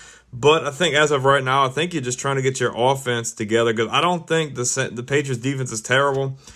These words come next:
But, I mean, that defense is on the field pretty much the entire game. And Derek Carr and that Saints offense with Alvin Kamara and crew, man, they put up thirty-four points in that Patriots defense. Very unlike them. They're not usually a defensive unit to give up a lot of points.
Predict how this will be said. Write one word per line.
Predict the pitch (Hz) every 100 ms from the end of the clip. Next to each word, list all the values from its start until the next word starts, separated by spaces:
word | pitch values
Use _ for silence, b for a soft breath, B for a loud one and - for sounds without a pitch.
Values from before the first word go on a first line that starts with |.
| B B B B B _ _
But, | 117 143
I |
mean, | 151 151
that | 147
defense | 131 160 160 139
is | 131
on | 131
the | 123
field | 139 135 127 110 -
pretty | 143
much | 147 135
the | 135
entire | 117 110 123 117
game. | 107 110 104 95 95 -
And | 101 101
Derek | 127 139
Carr | 135 139 135
and | 123
that | 123
Saints | 127 131 117
offense | 127 131 131 113 107
with | 117 120
Alvin | 120 127 123
Kamara | 117 117 120 123 113
and | 107
crew, | 104 113 107
man, | 98 101
they | 104
put | 104
up | 117 -
thirty-four | 123 131 131 135 127
points | 127 123
in | 123
that | 117
Patriots | 110 123 120 113
defense. | 117 123 120 117
Very | 110 151 175 170
unlike | 139 135 120 135 135
them. | 131 139 135 131 B B
They're | -
not | 127 147 160
usually | 139 156 143 147
a |
defensive | 131 151 139 131 110
unit | 139 135
to | 127
give | 117 131
up | 131
a |
lot | 127 127
of | 127
points. | 135 131 131